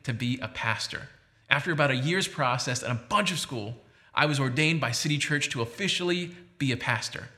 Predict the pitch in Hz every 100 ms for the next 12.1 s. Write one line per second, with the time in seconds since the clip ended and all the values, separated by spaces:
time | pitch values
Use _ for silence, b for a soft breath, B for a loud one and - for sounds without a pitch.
0 | b b - 160 202 175 151 151 147 160
1 | 160 147 127 156 156 156 123 - 190 180
2 | 143 135 - 127 - - 175 156 131 107
3 | 101 110 B B 156 151 160 160 156 147
4 | 151 147 160 170 139 156 151 127 139 226
5 | 254 135 110 - - 127 123 B - 233
6 | 190 117 110 - - - 135 175 160 73
7 | - - b b - 175 156 - 185 196
8 | 165 165 135 120 127 156 160 156 127 110
9 | B B B B _ 151 196 - 196 180
10 | - 135 147 156 143 120 117 - - B
11 | B - 139 139 135 123 120 147 139 -